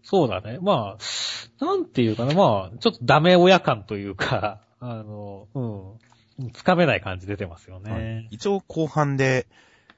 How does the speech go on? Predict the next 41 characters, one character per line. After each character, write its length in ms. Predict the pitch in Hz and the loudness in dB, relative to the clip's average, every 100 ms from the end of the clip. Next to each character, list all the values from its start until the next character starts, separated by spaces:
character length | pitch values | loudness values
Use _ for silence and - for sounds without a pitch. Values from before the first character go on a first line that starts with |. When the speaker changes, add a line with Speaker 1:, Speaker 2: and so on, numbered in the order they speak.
| _ _ | _ _
Speaker 2:
泣 160 | 113 117 | -4 -2
く 100 | 135 | -4
シ 220 | - - | -8 -4
ー 220 | 127 101 82 | -4 -4 -6
ン 60 | |
と 120 | - | -10
か 120 | 82 78 | -10 -8
で、 340 | 82 78 76 _ _ _ _ _ _ _ | -6 -6 -8 _ _ _ _ _ _ _
一 80 | 113 | -12
周、 400 | 123 104 110 113 | -10 -6 -4 -4
Speaker 1:
う 60 | - | -4
ん。 60 | |
Speaker 2:
や 80 | 113 | -4
っ 20 | |
ぱ 100 | 98 | -4
ツ 160 | - 120 | -4 -2
ン 80 | 117 | 0
デ 80 | |
レ 60 | 117 | 0
的 180 | 120 113 | -2 -4
な 80 | 104 | -2
ギ 100 | 101 | -2
ャ 40 | |
ッ 20 | 98 | -2
プ 120 | - 104 | -2 0
を 80 | |
出 120 | 104 104 | 0 -2
し 100 | - | -4
て 80 | |
る 60 | 82 | -6
ん 120 | 76 | -6
だ 80 | 73 | -6
と 100 | 87 | -6
は 60 | 80 | -4
思 140 | 82 | -4
う 20 | |
ん 60 | 76 | -6
で 80 | 78 | -10
す 80 | |
け 80 | - | -12
ど、 180 | 73 73 | -10 -10